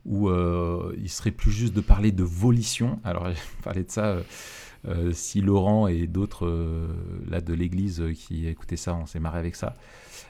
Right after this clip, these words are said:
Euh, la vo-, la volition, c'est l'acte de volonté, hein. Euh, euh, en fait,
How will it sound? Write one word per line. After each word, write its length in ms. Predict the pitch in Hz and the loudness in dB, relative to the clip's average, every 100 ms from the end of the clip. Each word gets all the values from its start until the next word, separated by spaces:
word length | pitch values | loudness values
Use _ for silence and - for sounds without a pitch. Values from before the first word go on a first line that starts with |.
| - | -6
Euh, 100 | 85 | 0
la 140 | 90 | 2
vo-, 180 | 87 98 | 2 0
la 260 | 98 90 87 | 0 0 2
volition, 340 | 92 92 - | 2 0 0
c'est 140 | 123 80 | 0 2
l'acte 340 | 90 107 - | 2 0 -2
de 120 | 87 85 | 0 0
volonté, 420 | 90 90 - 117 | 2 0 0 -4
hein. 160 | 101 117 - _ - | -4 -10 -16 _ -4
Euh, 320 | 85 82 80 76 - - - - | -2 0 -2 -4 -14 -20 -20 -10
euh, 60 | 85 | -8
en 160 | 85 | -4
fait, 320 | - 127 123 | 0 0 0